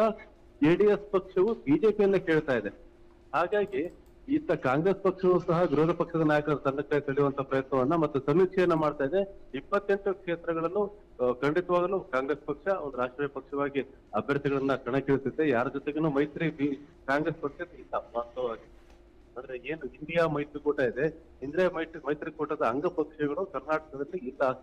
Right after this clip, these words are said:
ಆ, ಪ್ರಬಲವಾಗಿಲ್ಲ. ಕಾಂಗ್ರೆಸ್ ಮಾತ್ರ ಇರೋದ್ರಿಂದ ಇಪ್ಪತ್ತೆಂಟು ಕ್ಷೇತ್ರಗಳಲ್ಲೂ ಸಹ ಕಾಂಗ್ರೆಸ್ ತನ್ನ ಅಭ್ಯರ್ಥಿಗಳನ್ನ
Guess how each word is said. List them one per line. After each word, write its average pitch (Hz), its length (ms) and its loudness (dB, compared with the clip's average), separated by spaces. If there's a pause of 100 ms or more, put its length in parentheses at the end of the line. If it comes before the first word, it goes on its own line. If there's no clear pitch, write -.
ಆ, 110 160 -4
ಪ್ರಬಲವಾಗಿಲ್ಲ. 147 920 0
ಕಾಂಗ್ರೆಸ್ 131 500 -4
ಮಾತ್ರ 170 240 -2
ಇರೋದ್ರಿಂದ 135 380 0 (440)
ಇಪ್ಪತ್ತೆಂಟು 185 520 0
ಕ್ಷೇತ್ರಗಳಲ್ಲೂ 160 600 0
ಸಹ 151 260 0
ಕಾಂಗ್ರೆಸ್ 180 480 0 (540)
ತನ್ನ 151 180 0
ಅಭ್ಯರ್ಥಿಗಳನ್ನ 160 680 0